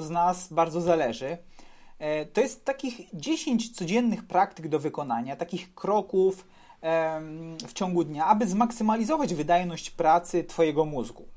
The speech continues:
Więc zaczynając od tej pierwszej, z samego rana, bo, bo to będzie przebiegało tak, jak wygląda mniej więcej mój dzień, tak jak wygląda dzień,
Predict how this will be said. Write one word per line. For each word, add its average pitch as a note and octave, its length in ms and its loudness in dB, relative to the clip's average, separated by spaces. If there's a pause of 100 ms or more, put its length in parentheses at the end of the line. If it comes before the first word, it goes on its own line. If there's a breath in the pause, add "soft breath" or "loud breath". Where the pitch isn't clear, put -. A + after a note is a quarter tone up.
Więc E3+ 320 -12 (140)
zaczynając B3 460 -2
od F3+ 80 -4
tej F3 140 4
pierwszej, E3+ 720 -4 (240 loud breath)
z - 100 -10
samego F#3 360 2
rana, E3 320 2
bo, C4 260 4
bo B3+ 160 -2
to D4+ 160 -2
będzie B3 360 0
przebiegało A3 500 4
tak, G#3+ 180 -2
jak G3+ 120 -2
wygląda F#3+ 640 2
mniej F3 220 -4
więcej F#3 260 -4
mój E3+ 160 -4
dzień, F#3 240 -6
tak G3 140 0
jak F3 100 0
wygląda F3 360 -2
dzień, F3 240 -4